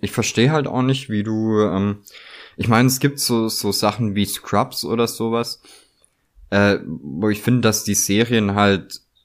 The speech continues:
so gut geschrieben sind, da kannst du halt heute die erste Staffel noch gucken.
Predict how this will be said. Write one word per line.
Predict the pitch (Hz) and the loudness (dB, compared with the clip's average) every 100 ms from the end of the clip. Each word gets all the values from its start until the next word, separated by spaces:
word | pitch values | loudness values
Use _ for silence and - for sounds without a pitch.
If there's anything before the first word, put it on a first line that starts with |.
| _ | _
so | - - - - 110 120 | -8 -4 -2 -2 0 -2
gut | 123 147 147 - | 0 -2 -2 -2
geschrieben | 123 - 123 143 135 | 0 0 0 0 0
sind, | 110 - 107 135 135 | -2 -2 -2 -2 -2
da | 104 | -4
kannst | 117 113 - | -2 -2 -2
du | |
halt | 107 101 - _ _ | -2 -2 -6 _ _
heute | - 98 113 131 147 139 | -4 0 2 2 2 0
die | 143 - - | -2 -4 0
erste | 107 - - | 2 2 -2
Staffel | 98 - 85 - 85 | -4 -2 -2 -2 -4
noch | 82 - | -6 -10
gucken. | - 80 123 - | -12 -8 -8 -10